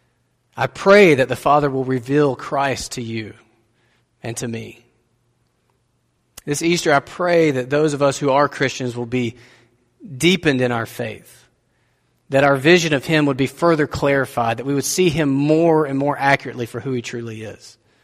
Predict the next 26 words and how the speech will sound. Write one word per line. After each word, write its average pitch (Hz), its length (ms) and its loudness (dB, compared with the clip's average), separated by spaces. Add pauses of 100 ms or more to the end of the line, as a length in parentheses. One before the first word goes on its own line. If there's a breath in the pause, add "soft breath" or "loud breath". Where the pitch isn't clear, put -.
(1800)
And 127 80 -2
I 131 40 2
pray 185 240 4
that 156 160 0
those 156 360 4
among 147 320 2
us 196 260 2
or 175 60 0
those 147 240 2
who 175 100 -2
may 151 180 4
come 165 300 -2
and 151 100 -2
be 151 120 2
with 160 280 2
us, 180 260 0
many 151 200 0
come 165 380 -2
on 151 140 -4
Easter 147 300 -8
Sunday 151 460 -2
that 127 140 -6
aren't 131 220 -10 (380 soft breath)
usually 135 500 -2
in 143 180 -2
church, 143 460 -8